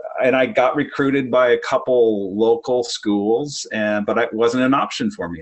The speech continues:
I just couldn't see doing that. And so I just had to let it go. And then a few years later, I decided to, to go do it. And I went and played college football, but I,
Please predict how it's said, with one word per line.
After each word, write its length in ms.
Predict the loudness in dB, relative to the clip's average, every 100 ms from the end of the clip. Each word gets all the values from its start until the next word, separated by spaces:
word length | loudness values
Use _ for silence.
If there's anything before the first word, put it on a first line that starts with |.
| -12
I 60 |
just 240 | -10 -10 -4
couldn't 400 | -2 0 -2 -4
see 420 | -10 -6 -2 -2
doing 480 | -4 0 0 2 0
that. 280 | 0 0 -2
And 140 | -4 -4
so 120 | -4
I 60 | -2
just 180 | -2
had 160 | -2 -2
to 60 | -2
let 200 | 0 -2
it 140 | -2
go. 440 | -2 0 0 0 0
And 200 | 0 0
then 160 | 0
a 80 | -4
few 140 | -2 0
years 240 | 0 0
later, 460 | 0 0 0 0 -2 -14 -20 -12 0
I 100 | 2
decided 540 | 2 2 0 2 0
to, 340 | 2 2 0 -2
to 160 | -6
go 200 | -2 0 0
do 200 | 2 2
it. 60 |
And 80 | 0
I 60 | -2
went 160 | -4
and 80 | -4
played 200 | -2 -2
college 320 | -2 -2 -2
football, 400 | -4 -6 -2 -2
but 140 | -2 -2
I, 320 | 0 -2